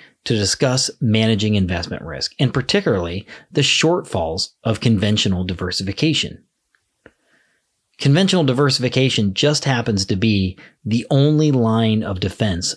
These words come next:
most investors implement to defend against bear markets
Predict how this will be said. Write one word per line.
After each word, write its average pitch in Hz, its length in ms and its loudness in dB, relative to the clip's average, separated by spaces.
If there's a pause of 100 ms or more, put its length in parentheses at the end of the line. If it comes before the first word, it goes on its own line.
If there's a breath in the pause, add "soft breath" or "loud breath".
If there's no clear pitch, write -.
most 120 500 2
investors 107 680 0
implement 101 580 -2
to 127 100 0
defend 120 600 0
against 104 360 0
bear 101 220 0
markets 95 560 -2